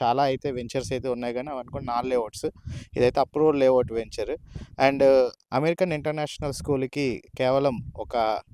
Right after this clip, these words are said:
ఐదు వందల మీటర్ల దూరంలోనే ఈ వెంచర్ అయితే ఉంది. హండ్రెడ్ పర్సెంట్ వాస్తు ప్రకారం వీళ్ళు వెంచర్ అయితే వేయడం అయితే జరుగుతుంది. And బస్ స్టాండ్ వన్ అండ్ హాఫ్ కిలోమీటర్ దూరంలో అయితే ఉంది కారపూడి బస్ స్టాండ్. నలభై అడుగుల రోడ్లు,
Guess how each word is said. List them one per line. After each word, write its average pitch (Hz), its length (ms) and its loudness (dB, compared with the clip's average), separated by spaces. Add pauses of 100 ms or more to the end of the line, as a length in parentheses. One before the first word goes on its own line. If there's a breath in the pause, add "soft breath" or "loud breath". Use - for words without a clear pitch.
(320 loud breath)
ఐదు 123 140 4
వందల 131 180 -2
మీటర్ల 123 400 -4
దూరంలోనే 120 460 -2
ఈ 123 40 -6
వెంచర్ 110 300 -12
అయితే 110 200 -6
ఉంది. 107 360 -8 (400)
హండ్రెడ్ 127 340 -2
పర్సెంట్ 131 340 -6
వాస్తు 123 420 0
ప్రకారం 127 560 -2 (420)
వీళ్ళు 113 540 -4
వెంచర్ 120 300 -6
అయితే 113 380 -4
వేయడం 110 260 -4
అయితే 113 180 -8
జరుగుతుంది. 107 640 -8 (560 loud breath)
And 123 420 4
బస్ 117 180 -4
స్టాండ్ 143 280 0
వన్ 120 160 -2
అండ్ 120 120 -4
హాఫ్ 120 140 -2
కిలోమీటర్ 117 440 -2
దూరంలో 110 340 -2
అయితే 110 180 -4
ఉంది 110 200 -10
కారపూడి 110 460 -4
బస్ 104 180 -4
స్టాండ్. 107 300 -4 (680 soft breath)
నలభై 135 300 2
అడుగుల 135 320 2
రోడ్లు, 123 420 -2